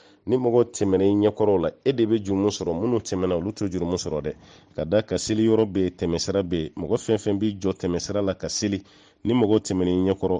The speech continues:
e min jɔra mɔgɔw ɲɛ, jurumu bɛ e de kan, a tɛ tɛmɛbagaw kan. Kuma lasurunya la, ka tɛmɛ selikɛla ɲɛkɔrɔ, a tɛ mɔgɔ ka seli tigɛ.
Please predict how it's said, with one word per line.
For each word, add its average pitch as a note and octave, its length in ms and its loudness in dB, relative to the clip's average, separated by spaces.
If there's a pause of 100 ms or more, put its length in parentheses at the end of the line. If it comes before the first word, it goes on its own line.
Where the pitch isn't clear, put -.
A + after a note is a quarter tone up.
e C3+ 80 4
min B2 240 2
jɔra G2 260 4
mɔgɔw G2 380 0
ɲɛ, F2+ 200 0
jurumu F2+ 340 0
bɛ F#2+ 100 0
e F#2 40 -2
de E2+ 120 -2
kan, F2 320 -4
a - 80 -10
tɛ F#2 160 -8
tɛmɛbagaw D#2+ 560 -4
kan. C#2+ 140 -4 (460)
Kuma A2+ 200 2
lasurunya B2 540 4
la, B2 180 2
ka - 200 -4
tɛmɛ F#2+ 300 -2
selikɛla A#2 600 -2
ɲɛkɔrɔ, G#2 540 0 (360)
a C2 60 -8
tɛ - 160 -6
mɔgɔ F#2 300 2
ka F2+ 100 -4
seli F#2 240 -4
tigɛ. E2+ 360 -6